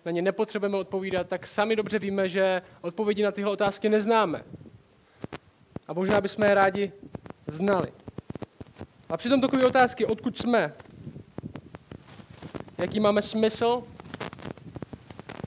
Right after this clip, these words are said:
kam jdeme, na tyhle otázky musíme odpovědět, jestli chceme vidět,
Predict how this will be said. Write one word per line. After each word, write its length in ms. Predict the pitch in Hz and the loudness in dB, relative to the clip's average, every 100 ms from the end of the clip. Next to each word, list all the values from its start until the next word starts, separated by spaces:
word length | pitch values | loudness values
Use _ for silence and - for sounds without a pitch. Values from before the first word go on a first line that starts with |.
| - - - - - - - | -12 -12 -10 -10 -12 -12 -2
kam 200 | 180 170 | -2 4
jdeme, 440 | 202 233 240 247 - - - - - - - - - - - - _ - - - - - - - - - - - | 4 4 2 0 -6 -20 -20 -20 -20 -20 -20 -18 -18 -12 -12 -14 _ -20 -16 -18 -14 -12 -12 -14 -16 -18 -16 -10
na 80 | 170 | -4
tyhle 180 | 220 247 | 2 4
otázky 340 | 240 254 - | 4 2 2
musíme 420 | 226 233 - 269 247 | 0 0 0 2 2
odpovědět, 360 | 233 247 233 | 2 -2 0
jestli 180 | 220 226 | 0 -2
chceme 240 | - 240 | -2 -2
vidět, 340 | 214 220 220 | 0 0 0